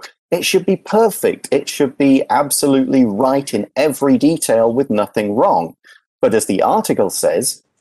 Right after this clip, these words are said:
however, not all logos appear to be perfectly made.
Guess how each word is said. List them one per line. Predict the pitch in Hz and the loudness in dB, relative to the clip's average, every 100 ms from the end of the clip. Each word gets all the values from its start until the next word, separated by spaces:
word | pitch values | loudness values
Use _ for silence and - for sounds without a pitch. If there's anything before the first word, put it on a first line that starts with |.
| - | -2
however, | 143 160 220 - - - _ _ | 2 2 2 0 -2 -6 _ _
not | 110 120 185 - - | 0 2 2 -2 -6
all | - 147 226 151 104 | 0 4 4 2 4
logos | 147 202 113 80 95 - - - | 2 2 0 0 -2 -10 -8 -4
appear | - - - 240 220 82 - _ | -4 -6 -6 0 2 0 -2 _
to | - | -8
be | 120 185 - | -4 -4 -6
perfectly | _ - 101 - 90 - 101 | _ -4 -4 -4 -8 -6 -6
made. | 101 117 180 107 82 - | -4 -4 -2 -4 -8 -18